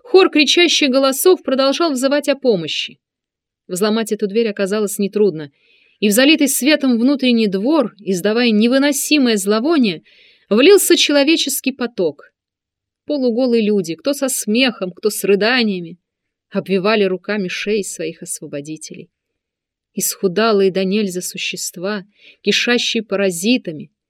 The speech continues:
со слипшимися длинными волосами, обросшие бородами и несказанно грязные. Многие из них были в оковах, некоторые немыслимо изувечены, и не было спины без страшных следов плети. Некоторое время Просперо,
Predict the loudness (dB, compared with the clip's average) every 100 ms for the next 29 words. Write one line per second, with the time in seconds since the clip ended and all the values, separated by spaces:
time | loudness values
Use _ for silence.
0 | _ _ -8 -6 -2 -2 -2 -4 -6 -8
1 | -2 -2 0 -4 -6 -6 -6 -4 -4 -4
2 | -8 -16 _ _ -4 0 2 0 0 0
3 | 0 2 2 2 0 -2 0 0 -2 -4
4 | -2 -2 0 -2 0 0 0 -4 -10 -14
5 | -18 _ _ _ _ _ -4 -2 0 -2
6 | -2 -2 -2 -2 -4 -4 0 0 -2 -12
7 | _ _ _ _ _ 0 0 2 2 4
8 | 4 4 4 0 -2 -2 0 0 2 2
9 | 2 -6 -10 -16 _ _ _ _ _ 0
10 | 2 4 2 0 -4 -4 -2 2 2 0
11 | -6 _ -10 -6 -6 -6 -8 -8 -8 -10
12 | -10 -10 -12 -12 -10 -10 -10 -16 _ _
13 | _ _ _ _ _ _ _ _ _ _
14 | _ -6 -6 -4 -4 -2 -2 -4 -6 -8
15 | -4 -2 -2